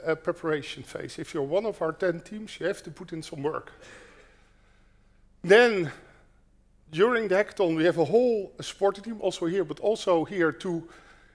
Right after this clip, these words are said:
help you to make a very successful proof of concept. And, uh, what we're going to do, uh, this year is to explore an avenue of acceleration. That's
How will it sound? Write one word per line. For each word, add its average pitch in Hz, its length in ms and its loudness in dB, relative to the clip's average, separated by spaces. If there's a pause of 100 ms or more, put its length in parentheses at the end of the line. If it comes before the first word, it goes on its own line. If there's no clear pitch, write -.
(600)
help 226 380 4
you 214 220 -2
to 190 140 -8
make 180 240 2
a 156 60 -2
very 202 320 2
successful - 500 -8
proof 156 240 -6
of 139 120 -14
concept. 208 520 -6 (2250)
And, 175 340 2
uh, 160 260 2
what 185 240 2
we're 190 80 -6
going 180 220 0
to 165 100 -10
do, 220 380 -4 (300)
uh, 165 320 2 (100)
this 185 220 -2
year 190 360 4
is 175 300 -2
to 170 340 -10 (340)
explore 226 920 2
an 170 240 -2
avenue 202 640 0 (320)
of 175 300 2
acceleration. 147 680 0 (760)
That's - 320 -10